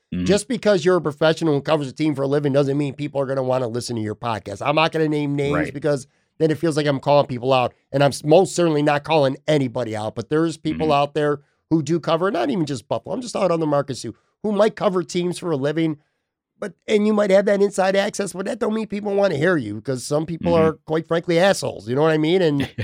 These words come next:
Speaker 2: people
Speaker 1: Yeah.
Speaker 2: don't give a shit. But
Speaker 1: <laughs>
Speaker 2: you guys, I think you guys will do well in part, like I said, because of your knowledge, because of your connections and the way you guys are piped in, but also because I think you guys have good personalities, and I think that fans in Buffalo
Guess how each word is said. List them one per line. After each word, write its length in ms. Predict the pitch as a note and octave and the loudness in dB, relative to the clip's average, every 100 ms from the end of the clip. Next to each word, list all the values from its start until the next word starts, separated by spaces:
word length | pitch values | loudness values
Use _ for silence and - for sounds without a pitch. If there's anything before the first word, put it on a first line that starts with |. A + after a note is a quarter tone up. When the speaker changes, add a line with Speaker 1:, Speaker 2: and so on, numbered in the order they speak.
| - | -8
Speaker 2:
people 440 | B2 - - A#3+ A#3+ | -6 0 2 6 8
Speaker 1:
Yeah. 60 | |
Speaker 2:
don't 120 | B3 | 8
give 140 | A#3 C4 | 6 4
a 80 | G#3+ | 2
shit. 320 | - A#2+ - B2+ - | -2 -4 -4 -12 0
But 260 | E3 G3 - - - | 4 4 4 -8 -4
Speaker 1:
<laughs> 120 | F3+ | 0
Speaker 2:
you 80 | F3 | 2
guys, 320 | A3+ G#3+ G3+ | 4 4 6
I 100 | F#3+ | 4
think 140 | F#3+ F#3 | 4 2
you 60 | F#3+ | 4
guys 200 | F3+ E3 | 4 4
will 60 | |
do 140 | E3 E3+ | 2 2
well 220 | D#3+ E3+ | 2 0
in 80 | D#3 | -2
part, 320 | - D3+ E3+ | -2 0 0
like 160 | F3 E3 | -4 -4
I 20 | |
said, 180 | C#3+ A2 | -4 -6
because 240 | - A#2+ | -8 -8
of 60 | G#2+ | -8
your 80 | |
knowledge, 480 | A2 A#2 A#2+ C3+ A#2+ | -6 -2 0 0 -2
because 240 | - B2 A2+ | -6 -8 -6
of 60 | |
your 100 | A2+ | -10
connections 600 | - C3+ B2 B2 C#3+ B2+ | -10 -6 -6 -6 -8 -6
and 120 | A#2+ | -6
the 40 | A2+ | -4
way 120 | B2 | -4
you 140 | A#2+ A#2 | -4 -4
guys 240 | A#2+ A#2 | -6 -6
are 60 | G#2+ | -6
piped 320 | - B2 D3+ | -6 -4 -4
in, 180 | F3 C3+ | -4 -2
but 140 | A#2 | -2
also 420 | A#2+ - B2+ B2+ _ _ _ | -2 -2 -6 -6 _ _ _
because 140 | D3 B2 | -2 -2
I 80 | A#2+ | -2
think 180 | C3 | -4
you 80 | B2+ | -4
guys 260 | A#2+ A#2+ A#2 | -2 -2 -2
have 220 | B2 G#2 _ _ _ _ | -4 -6 _ _ _ _
good 200 | D3+ D3 | -2 0
personalities, 760 | C#3+ C#3 C#3 A#2 G#2+ C#3+ D3 C#3+ | -2 -4 -4 -4 -2 -2 -2 -2
and 140 | C3 | -2
I 80 | A#2+ | -4
think 260 | C3+ C3 | -6 -8
that 240 | B2 B2 B2+ _ _ - | -4 -4 -6 _ _ -2
fans 260 | B2+ A#2 | 0 0
in 160 | A2+ G#2+ | -4 -6
Buffalo 640 | G#2 A#2+ - C3 C3 B2+ | -4 -4 -2 -2 0 -2